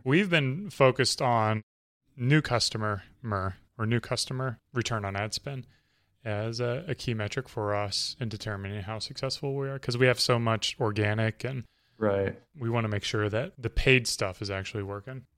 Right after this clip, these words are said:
Speaker 2: That's awesome. Are you just using Shopify's analytics to track that, or are you,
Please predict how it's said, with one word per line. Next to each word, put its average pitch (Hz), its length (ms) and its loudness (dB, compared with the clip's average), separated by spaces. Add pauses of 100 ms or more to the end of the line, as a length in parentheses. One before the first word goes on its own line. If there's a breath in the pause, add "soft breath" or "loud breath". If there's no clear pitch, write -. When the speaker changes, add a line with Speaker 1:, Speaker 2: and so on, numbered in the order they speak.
(100)
Speaker 2:
That's 113 180 0
awesome. 110 360 6 (140)
Are 127 80 8
you 139 220 8
just 156 200 2
using 131 260 4
Shopify's 113 880 6
analytics 113 600 4
to - 60 -2
track 104 320 2
that, 135 240 6
or 113 60 10
are 110 60 8
you, 104 440 4